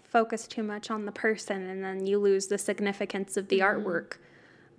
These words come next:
Speaker 1: But at the same time, when we're, like, letting these men become, like, the titans of the industry, even after their death, where people say, "Name a male artist," and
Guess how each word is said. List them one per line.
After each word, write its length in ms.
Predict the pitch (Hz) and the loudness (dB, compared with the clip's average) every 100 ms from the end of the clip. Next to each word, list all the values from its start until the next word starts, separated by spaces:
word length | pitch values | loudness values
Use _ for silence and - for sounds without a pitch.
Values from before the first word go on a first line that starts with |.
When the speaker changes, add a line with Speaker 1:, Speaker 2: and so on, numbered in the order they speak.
| - | 4
Speaker 1:
But 140 | 233 | 6
at 120 | 233 | 6
the 100 | 214 | 4
same 340 | 214 240 226 220 | 2 2 2 2
time, 1000 | - - 220 220 214 202 196 196 208 214 | -2 0 4 4 2 0 0 -2 -4 0
when 200 | 208 208 | 2 4
we're, 160 | 208 208 | 2 2
like, 240 | 196 196 | 2 0
letting 540 | 202 196 190 196 202 | 0 2 2 0 -2
these 360 | 196 190 185 190 | 0 0 2 2
men 520 | 196 196 190 196 196 | 0 2 2 2 0
become, 520 | 196 196 - 202 185 | 0 0 0 -2 -2
like, 280 | 190 190 - | -2 -6 -4
the 100 | 180 | -6
titans 600 | 170 - 208 175 190 190 | -6 -2 0 0 -2 -2
of 100 | 196 | 0
the 140 | 196 185 | 0 0
industry, 480 | 196 196 - 185 175 | 0 -4 -2 0 2
even 300 | 196 208 - | 2 0 2
after 400 | 175 190 214 214 | 2 2 -2 -2
their 180 | 196 185 | -2 -4
death, 420 | 185 175 226 262 - _ _ - - _ | 0 2 2 -2 -12 _ _ -20 -20 _
where 140 | 233 | 2
people 320 | 233 247 247 226 | 4 2 2 0
say, 260 | 226 208 | 2 0
"Name 320 | 202 202 240 | 2 4 4
a 80 | 254 | 4
male 300 | 240 240 247 | 2 4 4
artist," 580 | 233 277 254 196 - - | 6 4 4 2 0 -2
and 280 | 208 202 | 0 -2